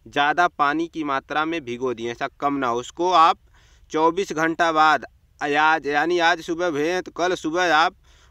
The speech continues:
उसको किसी मच्छरदानी या कपड़े की मदद से, आप जिस तरह वीडियो में हम दिखा रहे हैं आपको, उस तरह से छान लीजिए।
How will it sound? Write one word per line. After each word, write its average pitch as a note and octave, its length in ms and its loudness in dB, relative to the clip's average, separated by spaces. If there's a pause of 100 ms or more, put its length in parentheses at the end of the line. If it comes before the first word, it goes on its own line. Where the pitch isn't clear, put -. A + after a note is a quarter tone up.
उसको F#3 440 -4 (440)
किसी E3+ 380 -6 (440)
मच्छरदानी D3+ 840 -2
या D#3+ 340 4 (1400)
कपड़े D#3+ 340 0
की F3 180 -6
मदद D#3+ 320 -2
से, - 280 -10 (300)
आप C#3 160 0 (220)
जिस C#3+ 180 -10
तरह D#3 220 -4
वीडियो C#3+ 340 -4
में D#3 80 -4
हम C#3+ 140 -4
दिखा C3 360 -2
रहे D#3 120 -4
हैं C#3+ 100 -2
आपको, C3 340 -4
उस D3+ 240 -8
तरह D3+ 220 -6
से E3+ 160 -8
छान C3+ 440 -4
लीजिए। A2 420 -12